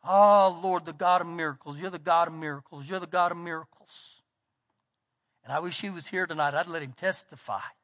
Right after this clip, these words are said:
But he said in those songs, I would begin to say, "Thank you, Father God, you're the God of miracles. I believe you're the God of miracles." And he said, "Pastor, I don't know that if you knew this or not," but he said, "A couple years ago, I was diagnosed with diabetes."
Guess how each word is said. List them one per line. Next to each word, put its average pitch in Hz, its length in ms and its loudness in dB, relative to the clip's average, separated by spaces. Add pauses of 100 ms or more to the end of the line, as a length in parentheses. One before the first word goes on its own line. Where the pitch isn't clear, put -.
(1120)
But 170 120 -6
he 196 120 -2
said 226 300 -2
in 220 100 -2
those 214 240 0
songs, 240 480 2
I 202 100 8
would 202 180 -4
begin 202 320 -8
to 196 60 -8
say, 190 220 -6
"Thank 202 320 -6
you, 170 60 -14
Father 190 260 -4
God, 185 240 -4
you're 196 80 -8
the 185 80 -14
God 196 220 -4
of 170 80 -18
miracles. - 680 -20 (680)
I 214 140 6
believe 214 400 -2
you're 190 120 -2
the 185 80 -8
God 196 240 4
of 196 60 -2
miracles." - 880 -8 (1300)
And 202 100 -6
he 202 60 -2
said, 175 220 -10
"Pastor, 220 400 4
I 233 60 4
don't 226 160 0
know 226 140 0
that 214 140 -2
if 214 200 -8
you 226 80 -4
knew 220 200 -4
this 220 280 -8
or 214 40 -10
not," 202 360 0 (640)
but 190 100 -8
he 202 100 -2
said, 190 420 -8
"A 196 80 -8
couple - 360 -6
years 208 300 -8
ago, 185 140 -4
I 185 100 4
was 180 100 -4
diagnosed 185 500 0
with - 120 -14
diabetes." 185 720 -4